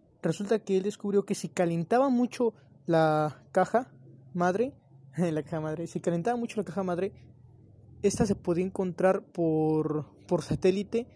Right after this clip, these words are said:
con la de esta de térmica para encontrar, este, cuerpos con, de calor muy altos. Y es donde entonces, donde Batman dice,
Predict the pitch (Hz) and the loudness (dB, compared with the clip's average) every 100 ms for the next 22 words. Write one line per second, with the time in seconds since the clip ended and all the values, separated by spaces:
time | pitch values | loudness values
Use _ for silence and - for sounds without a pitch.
0 | - - - - - 165 165 160 160 160 | -20 -20 -20 -6 0 2 2 2 2 0
1 | 156 175 202 175 160 151 151 147 147 - | 0 0 0 0 0 0 0 -2 -4 -4
2 | 180 180 185 220 254 - - - - - | -2 -2 -2 -4 -6 -12 -20 -20 -20 -20
3 | - - 165 160 156 165 156 175 180 - | -8 0 2 2 -2 -4 -2 0 -2 -4
4 | 160 - 180 - 185 - 175 156 151 151 | -6 -2 -2 -2 -6 -6 -8 -4 -2 -4
5 | 147 156 165 170 180 - - - - - | -4 -2 2 2 2 -4 -20 -20 -14 -4
6 | 180 196 196 185 - - - - - 180 | 2 4 4 0 -2 -8 -20 -20 0 2
7 | 220 214 220 214 220 190 165 165 175 190 | 2 0 0 0 -2 -2 0 2 2 2
8 | 190 220 180 | -2 0 0